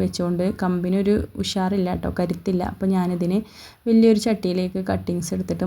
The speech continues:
മാറ്റി നടാമെന്ന് വിചാരിച്ചു. കാരണം ഇതൊരു വെറൈറ്റി കളറായതുകൊണ്ട്, നല്ലൊരു ഭംഗിയുള്ള കളറായതുകൊണ്ട് ഞാനിതിനെ മാറ്റി വെച്ചതായിരുന്നു. ഇതിൻ്റെ കട്ടിങ്സും മാറ്റി നട്ടു. വേരുള്ള ഭാഗം കൂടി വെച്ചിട്ട് വെള്ളമൊക്കെ ഒഴിച്ചിട്ട് നമ്മൾ കുറച്ച് വെയിലുള്ള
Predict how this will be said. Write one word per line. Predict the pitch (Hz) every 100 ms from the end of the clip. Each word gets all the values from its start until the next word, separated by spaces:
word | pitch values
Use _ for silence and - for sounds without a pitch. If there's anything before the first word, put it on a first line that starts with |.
| 190
മാറ്റി | 185 180 175
നടാമെന്ന് | 175 180 180
വിചാരിച്ചു. | 175 175 170 180 170 -
കാരണം | 185 180 196 214 196
ഇതൊരു | 208 220 220
വെറൈറ്റി | 190 185 180 208
കളറായതുകൊണ്ട്, | 202 185 185 180 180 175 185 202 190
നല്ലൊരു | 180 180 185
ഭംഗിയുള്ള | 190 180 175 185 -
കളറായതുകൊണ്ട് | 180 180 180 175 175 180
ഞാനിതിനെ | 175 180 175 180 190
മാറ്റി | 175 170 185
വെച്ചതായിരുന്നു. | 180 - 180 180
ഇതിൻ്റെ | 233 247
കട്ടിങ്സും | 247 214 185 185 - 226 220
മാറ്റി | 208 190 196
നട്ടു. | 196 190 190 196
വേരുള്ള | 190 180 190 196 190
ഭാഗം | 185 180 175
കൂടി | 175 190
വെച്ചിട്ട് | 185 190 - 185 190
വെള്ളമൊക്കെ | 180 180 175
ഒഴിച്ചിട്ട് | 190 180 - 180 180
നമ്മൾ | 180 175 - -
കുറച്ച് | 196 196 214
വെയിലുള്ള | 220 190 190